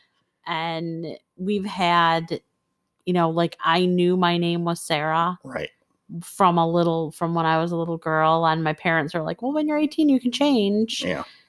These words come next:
Speaker 1: Yeah, that's not happening.
Speaker 2: That's not
Speaker 1: Thanks,
Speaker 2: gonna
Speaker 1: Mom and
Speaker 2: happen.
Speaker 1: Dad.
Speaker 2: Right.
Speaker 1: But, um, and then we've had a past life together.
Speaker 2: Right. We were married in a past life.
Speaker 1: And we followed the historical, like, the actual proof of all of that.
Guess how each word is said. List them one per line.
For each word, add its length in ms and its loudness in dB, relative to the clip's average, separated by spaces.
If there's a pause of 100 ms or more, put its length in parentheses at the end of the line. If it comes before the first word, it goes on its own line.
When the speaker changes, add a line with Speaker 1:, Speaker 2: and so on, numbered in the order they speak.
(140)
Speaker 1:
Yeah, 220 4
that's 260 4
not 120 0
happening. 460 -12
Speaker 2:
That's 220 2
not 60 -8
Speaker 1:
Thanks, 220 4
Speaker 2:
gonna 160 -4
Speaker 1:
Mom 60 -6
and 100 -14
Speaker 2:
happen. 300 -12
Speaker 1:
Dad. 60 -2
Speaker 2:
Right. 300 -2 (240)
Speaker 1:
But, 540 4
um, 680 2 (1120)
and 240 2
then 320 2
we've 240 0
had 160 0
a 20 -10
past 320 -8
life 280 -12
together. 380 -14
Speaker 2:
Right. 480 0
We 60 -10
were 140 -6
married 280 -8
in 60 -16
a 40 -16
past 340 -8
life. 460 -10
Speaker 1:
And 140 6
we 120 10
followed 760 2
the 60 -6
historical, 1000 -4
like, 140 -6 (100)
the 200 -14
actual 460 -4
proof 420 -8
of 240 -6
all 280 2
of 160 -4
that. 260 -2